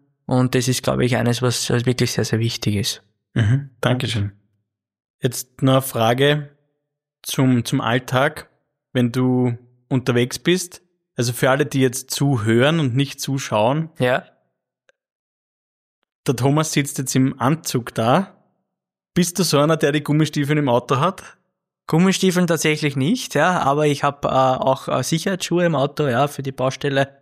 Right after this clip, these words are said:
Speaker 1: und eine Warnjacke, also das ist Pflicht,
Speaker 2: Mhm.
Speaker 1: Schuhe, Warnjacke und Helm, ja.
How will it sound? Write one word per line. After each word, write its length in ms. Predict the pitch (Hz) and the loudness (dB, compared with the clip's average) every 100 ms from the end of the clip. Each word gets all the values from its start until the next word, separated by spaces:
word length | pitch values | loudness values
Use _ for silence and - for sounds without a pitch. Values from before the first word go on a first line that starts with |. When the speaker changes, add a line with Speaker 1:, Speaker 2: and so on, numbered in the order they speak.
| _ - | _ -4
Speaker 1:
und 220 | 139 131 | -2 0
eine 200 | 123 127 | 0 2
Warnjacke, 540 | 110 151 156 143 - | 2 2 2 0 -2
also 120 | 131 | -4
das 140 | 123 123 | -2 -4
ist 140 | 120 | -6
Pflicht, 420 | - 160 - - | -4 -4 -4 -14
Speaker 2:
Mhm. 80 | 135 | -14
Speaker 1:
Schuhe, 460 | 120 143 151 151 139 | -4 0 2 2 -2
Warnjacke 560 | 120 127 135 127 - 131 | -2 0 0 -2 -2 -2
und 120 | 120 | 0
Helm, 380 | 117 156 175 170 | 2 2 2 0
ja. 200 | 135 151 | -2 -2